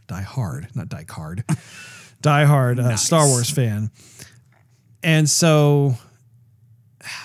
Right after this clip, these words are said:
Speaker 1: watching what I saw,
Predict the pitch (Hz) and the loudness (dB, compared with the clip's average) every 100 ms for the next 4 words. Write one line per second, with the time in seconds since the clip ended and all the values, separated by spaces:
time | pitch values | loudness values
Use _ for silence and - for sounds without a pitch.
0 | - - - _ _ _ _ _ _ _ | -20 -20 -20 _ _ _ _ _ _ _
1 | _ _ _ - 127 127 143 196 214 220 | _ _ _ -8 -4 0 0 0 0 -2
2 | 226 202 180 165 156 147 - - 123 120 | 0 2 0 0 0 0 0 0 0 0
3 | 110 104 | -2 -4